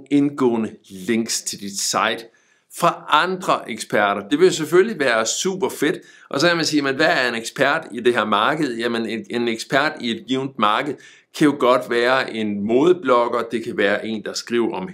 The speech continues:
helsekost. Det kan også være, at du er så heldig, at du kan få en artikel nævnt i den lokale avis, eller endnu bedre i en af de landsdækkende aviser, og få den online, hvor dit site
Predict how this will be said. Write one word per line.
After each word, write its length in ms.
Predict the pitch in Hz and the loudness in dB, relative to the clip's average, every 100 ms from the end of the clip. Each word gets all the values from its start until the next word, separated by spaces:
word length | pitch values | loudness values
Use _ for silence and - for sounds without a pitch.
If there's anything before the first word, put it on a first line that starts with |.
| - | 0
helsekost. 600 | 135 156 - 143 117 117 - - - _ _ | 0 2 0 0 0 -2 -12 -20 -20 _ _
Det 100 | 147 | -4
kan 160 | 143 - - | -2 -4 -2
også 440 | 139 147 170 170 175 117 | 2 4 4 2 -2 0
være, 500 | 120 123 143 143 90 | 2 4 2 0 -4
at 180 | 120 | -6
du 80 | 110 | 0
er 120 | 117 | 2
så 140 | 110 113 | 2 -4
heldig, 540 | - 139 147 165 151 - | -2 0 0 -2 -6 -4
at 140 | 113 - | -6 -4
du 80 | 117 | -4
kan 140 | 110 110 | -4 -4
få 160 | 107 104 | -2 -2
en 100 | 90 | -2
artikel 580 | - - - 147 139 113 | -10 -4 -2 -2 0 2
nævnt 380 | 120 127 113 | 4 2 -2
i 40 | 101 | -10
den 140 | 107 | -8
lokale 520 | 95 - 107 107 90 | -8 -6 -4 -4 -4
avis, 380 | 92 113 127 - | -6 -6 -8 -8
eller 160 | 95 85 | -8 -4
endnu 200 | 110 143 | -2 0
bedre 340 | 120 120 104 | 2 2 2
i 60 | 104 | -2
en 140 | 101 | -8
af 80 | 95 | -10
de 60 | 90 101 | -12 -2
landsdækkende 540 | 151 160 143 107 113 | 0 0 -4 -2 -2
aviser, 280 | 113 117 - - - - _ _ _ _ _ | -4 -6 -10 -12 -20 -20 _ _ _ _ _
og 160 | - 139 | -4 -2
få 280 | - 160 156 | 2 2 4
den 160 | 156 - | 0 2
online, 580 | 127 143 170 143 117 113 | 0 2 0 0 -2 -2
hvor 100 | 120 | -2
dit 240 | 110 113 | -2 -6
site 400 | - - 135 156 | -4 -2 0 0